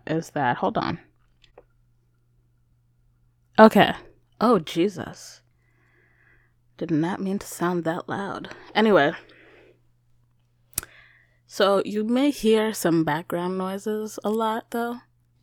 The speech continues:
um, 'cause I do have a dog. And also, it's the summer and the fan is on, and that's him sighing. Um, and I refuse to stay in the heat just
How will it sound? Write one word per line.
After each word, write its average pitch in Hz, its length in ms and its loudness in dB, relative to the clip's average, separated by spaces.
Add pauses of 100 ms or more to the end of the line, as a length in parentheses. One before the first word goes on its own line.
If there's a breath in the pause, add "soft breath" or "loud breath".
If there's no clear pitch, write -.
um, 175 420 -6 (300)
'cause 190 160 -4
I 165 80 -2
do 190 320 -6
have 208 340 -8
a 175 180 -8 (100)
dog. 175 500 -8 (960 soft breath)
And 170 420 -2
also, 175 540 -4
it's - 560 -10 (120)
the 196 220 -10
summer 160 400 -2
and 151 380 -4
the 165 100 -8
fan 160 340 -4
is 175 120 -4
on, 196 340 -6 (640 soft breath)
and 165 260 -2
that's 160 280 -8
him 165 420 -6
sighing. 98 480 -8 (680 loud breath)
Um, 165 640 -2 (1200)
and 175 280 2
I 139 80 0
refuse 147 460 -2
to 139 280 -2 (360)
stay 156 360 -2
in 135 140 -2
the 139 80 -4
heat - 320 -6
just - 240 -10